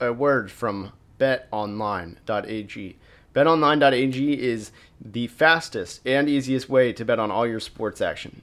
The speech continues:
Baseball season's in full swing, and since it's a Locked On N B A Draft, you know, you can bet on the N B A Draft at bet online dot A G. You can get all the latest news,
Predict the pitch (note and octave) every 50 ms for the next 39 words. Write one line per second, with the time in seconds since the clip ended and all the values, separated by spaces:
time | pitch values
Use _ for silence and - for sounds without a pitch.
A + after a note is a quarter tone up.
0 | _ _ - B2+ C3 - - D3 C3+ C3 - C#3+ C#3 A#2+ C3 B2 A2 A#2 A2+ G#2
1 | - - C3 C3 C3 - - D#3+ E3+ E3 E3 E3+ E3+ - - - - - _ -
2 | - - C3+ C3 B2+ B2+ B2 A#2+ - - - - D#3+ C3+ D3 D3 C#3+ C3+ C3 C3
3 | B2+ A#2+ - - B2+ A#2+ A2+ A2 G#2 A2 A2 G#2+ G#2+ G2+ F#2+ A#2+ A#2+ A#2+ A#2 A#2+
4 | A#2+ - - - - - _ - - B2 A#2 G#2 A2 A#2+ - - A#2+ A2+ C#3 C3
5 | B2+ A#2+ A#2 A2 G2+ - A#2+ A#2+ A2+ - A#2+ B2 A2+ A#2+ A#2 A2+ A2 A#2+ A2 G#2+
6 | G2+ - - - A2+ G#2+ G#2+ - A2 G2+ G#2 G#2 G2 G2+ G2+ G2 G2 F#2+ F2+ G2
7 | F#2+ F2+ - G2 F#2+ F#2 F2 F#2 G2 F#2 E2+ F2+ G2 G2+ G#2 G2+ G2 F#2+ F#2 F2+
8 | F#2 F#2+ F2+ F2 F#2 - - C3 D#3+ E3 E3 D#3+ D#3 D3+ -